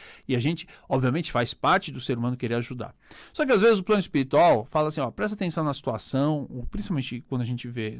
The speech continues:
fora aqui da rádio, né, quando a gente acompanha uma situação, é, por muito tempo, aí você vê lá a pessoa que, que, que reclama porque ela é extremamente solitária, porque ela não consegue arrumar marido, não consegue, né, tá, a vida dela é um tumulto, a vida afetiva dela.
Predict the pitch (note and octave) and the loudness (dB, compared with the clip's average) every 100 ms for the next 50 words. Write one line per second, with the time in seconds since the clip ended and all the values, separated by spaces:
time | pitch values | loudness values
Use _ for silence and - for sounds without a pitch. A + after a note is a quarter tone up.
0 | B2 - - D3 D3 A2 A#2+ A2 C3+ C#3 | -14 -18 -2 2 2 0 -8 -6 -4 -4
1 | A#2 A#2+ A#2+ A2+ A2 B2 C3+ A2+ G2+ C3 | -4 -8 -6 -8 -8 -8 -8 -8 -4 -2
2 | C3 A2+ - - - - A#2+ - A#2 G#2+ | -2 -4 -12 -20 -18 -8 -6 -4 -4 -4
3 | - A#2 A#2 A2 B2 A2+ - G#2 A2+ A2 | -4 -4 -4 -8 -12 -14 -10 -10 -8 -10
4 | - D#3 F#3 - - - - - - G3+ | -6 -2 -2 -4 -10 -20 -20 -20 -4 -2
5 | G3+ A3 F3 E3+ D#3 D3 - C#3+ - C#3+ | 0 0 2 4 2 2 -2 -2 0 -2
6 | C3+ D3+ - C3 A#2 - - C#3+ - C#3+ | -2 -6 -4 -4 -4 -8 -6 -4 -4 -4
7 | C3 C3+ C3 A#2+ - C3+ B2+ - C#3 B2+ | -2 0 -2 -2 -6 -4 -4 -2 -2 0
8 | C3 - B2+ C3 - A#2 A#2+ A#2 C3 B2 | -2 0 0 0 0 2 2 0 -4 -2
9 | B2+ A#2 B2+ A#2 A2+ A#2 G#2+ G#2 B2 B2+ | -4 -4 -4 -4 -4 -4 -4 -4 -4 -4
10 | A2 G#2+ A2+ G#2+ A2+ A2+ A2 A2 A2 C3 | -4 -4 -6 -6 -8 -8 -8 -8 -4 -2
11 | C3+ G#2+ G#2+ B2 A#2+ B2 A#2+ B2 A#2+ - | -2 -4 -6 -6 -6 -4 -4 -4 -4 -8
12 | - - - B2 C#3+ C3 D#3 F#3 A#2 A2 | -20 -12 -6 -2 0 2 4 4 0 0
13 | C3 B2+ B2 - B2 B2+ A2 - | -2 -2 -8 -6 -4 -4 -4 -10